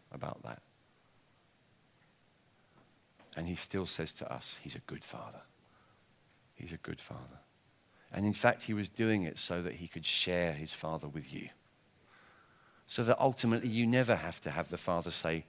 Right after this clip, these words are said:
"No." Ultimately, the great no that Jesus received in the garden, when God the Father said to him, "No, go through the cross,"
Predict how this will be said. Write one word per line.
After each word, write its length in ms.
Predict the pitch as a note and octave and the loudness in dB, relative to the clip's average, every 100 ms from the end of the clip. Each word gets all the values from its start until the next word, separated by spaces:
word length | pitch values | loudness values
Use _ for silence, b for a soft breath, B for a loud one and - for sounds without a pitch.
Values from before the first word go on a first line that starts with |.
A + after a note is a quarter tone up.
| _ | _
"No." 240 | - G#2+ - - - _ - | 8 8 8 -4 -20 _ 2
Ultimately, 560 | B2+ - A#2+ A#2+ A2+ | 4 4 2 2 0
the 180 | G2 G#2 | 2 0
great 420 | - A#2+ A#2+ B2 B B B | 0 4 4 4 B B B
no 480 | F#2 G#2 A#2 F#2 E2 | 0 6 8 6 4
that 160 | E2 - | -2 -2
Jesus 420 | G2 G2+ F#2 - | 0 0 0 -4
received 480 | G2 - F#2 F2 F2 | -4 -2 -2 -2 -4
in 80 | |
the 100 | E2+ | -4
garden, 520 | E2+ E2+ D#2 D2 D#2 - _ b b b b b - | -2 -2 -2 -6 -10 -14 _ b b b b b -4
when 200 | F2 D#2+ | -2 0
God 220 | - G2+ G2 | 4 4 4
the 80 | |
Father 340 | F2 F#2+ F2+ D#2 | -2 0 0 -2
said 240 | - F2+ | -4 -4
to 80 | - | -2
him, 80 | F2 | -2
"No, 120 | F2 | -2
go 260 | E2 F2+ G2 | 2 2 2
through 240 | - - | -2 -8
the 80 | F2 | -8
cross," 500 | - B1+ - - | -8 -10 -8 -10